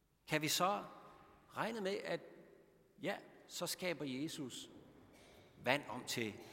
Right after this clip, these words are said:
vin? Eller omvendt, vi kunne spørge på en anden måde, hvorfor er det sådan, at vi ikke altid får vores mirakel,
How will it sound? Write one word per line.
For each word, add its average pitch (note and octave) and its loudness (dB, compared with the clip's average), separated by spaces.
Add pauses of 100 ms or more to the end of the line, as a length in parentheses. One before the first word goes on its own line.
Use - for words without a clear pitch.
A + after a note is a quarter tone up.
vin? B2+ 0 (1120)
Eller C#3+ 4
omvendt, G#3 4 (880)
vi D#3+ 4
kunne D#3+ 4
spørge F3 6
på - 2
en D#3+ 6
anden A3+ 4
måde, G3+ 10
hvorfor A3+ 12
er A3 10
det - 4
sådan, E3+ 6 (420)
at D#3 0
vi C#4+ 8
ikke F3+ 8
altid D3 4 (380)
får E3+ 6
vores B2+ 2
mirakel, B2+ 4